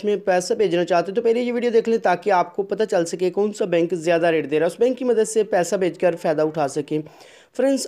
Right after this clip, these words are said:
आगे बढ़ने से पहले मैं उन दोस्तों से रिक्वेस्ट करूंगा जो दोस्त चैनल पर न्यू है तो चैनल को सब्सक्राइब कर लें और साथ में बेल आइकन पर लाजमी क्लिक करें ताकि जब भी मैं नई वीडियो अपलोड करूं सबसे पहले आप दोस्तों को मिले, आप दोस्त बड़ी आसानी से देख पाएँ। प्यारे दोस्तों, वीडियो पसंद आए तो वीडियो को लाइक करें और अपने दोस्तों के साथ इस वीडियो को शेयर करें।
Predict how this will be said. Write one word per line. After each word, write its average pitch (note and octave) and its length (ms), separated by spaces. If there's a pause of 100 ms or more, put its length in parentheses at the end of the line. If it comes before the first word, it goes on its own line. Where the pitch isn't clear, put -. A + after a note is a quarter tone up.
(120)
आगे G3+ 220
बढ़ने B3+ 280
से C#4 100
पहले A3 280
मैं A3 80
उन A3 140
दोस्तों G3+ 320
से A3+ 180
रिक्वेस्ट G#3+ 380
करूंगा G3+ 300
जो G3 100
दोस्त F#3+ 180
चैनल F#3+ 220
पर A#3 140
न्यू G3+ 120
है G3 80
तो F#3+ 80
चैनल F#3+ 280
को G3 120
सब्सक्राइब F3+ 440
कर E3+ 140
लें F3 100
और F3+ 100
साथ D#3 340
में F3+ 80
बेल D#3 100
आइकन D3+ 260
पर E3+ 140
लाजमी D#3 320
क्लिक E3+ 220
करें D#3+ 200
ताकि D#3 220
जब D3+ 160
भी D#3+ 80
मैं F3 140
नई F#3+ 120
वीडियो F3 220
अपलोड D#3 260
करूं D#3 200 (380)
सबसे A3+ 280
पहले F#3 280
आप F3 200
दोस्तों F#3+ 280
को F#3 100
मिले, E3+ 180
आप D3+ 220
दोस्त E3+ 240
बड़ी D#3+ 160
आसानी D#3 340
से F3 140
देख D3 240
पाएँ। D#3+ 180
प्यारे G#3 300
दोस्तों, G3 400
वीडियो E3+ 340
पसंद G3 360
आए D#3+ 140
तो E3 100
वीडियो E3 200
को E3+ 120
लाइक D#3 320
करें F#3+ 200
और F3 140
अपने E3 200
दोस्तों D3 340
के D#3 120
साथ C#3 240
इस C#3+ 160
वीडियो C#3 260
को F#3 160
शेयर C#3+ 300
करें। C#3+ 240